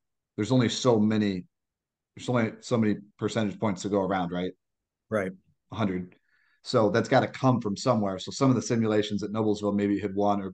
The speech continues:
Speaker 1: now being won by those other teams because their runners project better based on,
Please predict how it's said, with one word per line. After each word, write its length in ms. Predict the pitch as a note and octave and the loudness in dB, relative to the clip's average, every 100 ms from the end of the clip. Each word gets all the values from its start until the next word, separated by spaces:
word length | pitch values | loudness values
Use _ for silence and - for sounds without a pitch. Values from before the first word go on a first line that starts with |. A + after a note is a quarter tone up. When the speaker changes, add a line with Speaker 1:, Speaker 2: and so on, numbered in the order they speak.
| - | -4
Speaker 1:
now 200 | G#2 G2 | -2 0
being 200 | G2+ F#2+ | 0 -2
won 200 | G2 G2 | -4 -4
by 160 | F#2+ | -4
those 160 | F#2+ F#2 | -6 -6
other 160 | F#2 F2+ | -8 -8
teams 480 | - G#2+ F#2 F2 - _ _ _ | -4 -2 -2 -6 -14 _ _ _
because 420 | A2 G2+ G#2+ G2 F2+ | -6 0 0 0 2
their 180 | G#2 | 2
runners 340 | F#2+ G#2 G2+ F#2+ | 4 2 2 -2
project 420 | - G#2 G2 F#2+ - F2+ | -4 -2 -2 -4 -6 -4
better 400 | G#2 F2+ F2 - _ _ - | -2 -2 -8 -12 _ _ 0
based 240 | G#2+ G2 | 0 2
on, 300 | G2+ F#2 F2 | -2 -2 -4